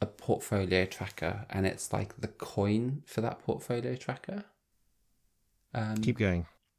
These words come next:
Speaker 1: the next coin <laughs> is Wanda, which is W A N D A is its short. And that is a cryptocurrency for travelers,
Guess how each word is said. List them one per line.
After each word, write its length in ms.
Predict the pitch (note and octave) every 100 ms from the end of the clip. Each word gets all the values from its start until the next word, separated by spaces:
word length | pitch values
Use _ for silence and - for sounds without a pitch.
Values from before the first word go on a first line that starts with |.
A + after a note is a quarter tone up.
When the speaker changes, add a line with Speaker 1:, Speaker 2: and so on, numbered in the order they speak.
| - -
Speaker 1:
the 120 | A2+
next 400 | A#2+ - - -
coin 580 | - - B2+ - C#3+ C#3+ E3 - -
<laughs> 320 | - - _ -
is 400 | G2+ - - - - _ _
Wanda, 680 | A2 G#2+ A#2+ A2+ F2+ G#2 C#3+ - _ _ _ _ _ _ _ _ _ _ _ _ _ _ -
which 300 | A2+ - G#2+
is 300 | F#2+ - - _ _ _ -
W 460 | A#2 G#2+ G#2+ G#2 G#2
A 220 | G#2 G2+ G2+
N 260 | G2 F#2+
D 280 | F#2 G2 F#2
A 320 | F#2 F#2 A2 -
is 160 | - G#2+
its 140 | -
short. 380 | - G2+ A2+ - - - _ - -
And 180 | A2+ G#2+
that 140 | G#2+ G#2+
is 160 | G#2
a 300 | G2 F#2+ F#2 - - -
cryptocurrency 1120 | - - B2 - A#2 C#3+ - G#2+ G#2 - -
for 380 | - G#2 G2 - -
travelers, 640 | - C3+ A2 F#2+ B2 -